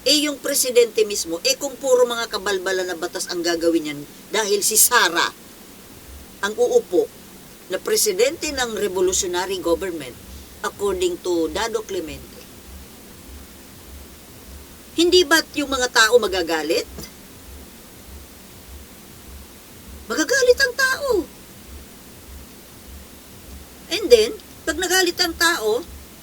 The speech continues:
bakit? Yung mga militar may utak din yan eh. Wala silang, wala silang, ah,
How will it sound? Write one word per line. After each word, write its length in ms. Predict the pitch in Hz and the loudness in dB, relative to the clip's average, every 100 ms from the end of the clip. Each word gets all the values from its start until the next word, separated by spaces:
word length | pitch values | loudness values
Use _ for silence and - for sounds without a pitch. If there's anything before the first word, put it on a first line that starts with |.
| - - - - - - | -20 -20 -18 -18 -16 -4
bakit? 400 | 359 - 480 415 | -4 2 2 2
Yung 160 | 302 311 | 0 0
mga 240 | 339 339 | 2 2
militar 400 | 320 302 294 320 | 2 -2 0 0
may 160 | 285 247 | 2 2
utak 320 | 247 247 269 233 | 2 0 -4 -6
din 160 | 269 | -8
yan 320 | 285 254 165 | -6 -6 -6
eh. 0 | 143 - - - - - - - - - - | -10 -18 -20 -20 -20 -20 -20 -20 -20 -20 0
Wala 320 | 247 311 330 | 2 4 4
silang, 560 | 339 302 302 285 277 247 - - - - - - | 4 4 2 0 -6 -12 -18 -20 -20 -20 -12 2
wala 320 | 247 285 302 | 4 4 4
silang, 480 | 302 294 277 269 254 247 | 4 4 4 4 4 2
ah, 320 | 226 208 190 | 2 2 -2